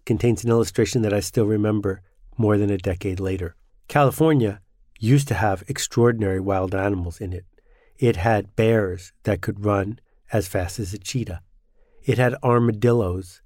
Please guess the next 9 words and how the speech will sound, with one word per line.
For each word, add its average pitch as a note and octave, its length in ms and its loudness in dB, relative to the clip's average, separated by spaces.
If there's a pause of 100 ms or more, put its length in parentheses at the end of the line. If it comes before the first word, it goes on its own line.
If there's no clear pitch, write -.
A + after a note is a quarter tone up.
(220)
the A2 120 2
size F2+ 580 -6
of F#2 240 -8
bread A2 300 4
trucks. - 540 -12 (600)
There G#2+ 220 4
were G2+ 180 2
really A2 480 2
cool A2 540 0